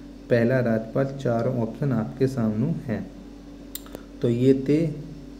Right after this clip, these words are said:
हो रमस जी, फिरोज शाह मोदी। option number B इसका right answer हो जाएगा।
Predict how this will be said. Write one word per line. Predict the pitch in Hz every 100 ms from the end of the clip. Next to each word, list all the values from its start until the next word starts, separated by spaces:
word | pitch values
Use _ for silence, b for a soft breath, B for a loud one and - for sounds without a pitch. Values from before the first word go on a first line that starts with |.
| - - - - - - - - - -
हो | 127 135
रमस | 135 131 131 123 -
जी, | 127 139
फिरोज | - 135 120 127
शाह | 127 120 131
मोदी। | 135 120 113 131
option | 113 - 127
number | 107 113 147 143 110
B | 123 147 135
इसका | - 139
right | 120 107 110
answer | 110 107 143 175 175 - 127
हो | 117
जाएगा। | 110 104 104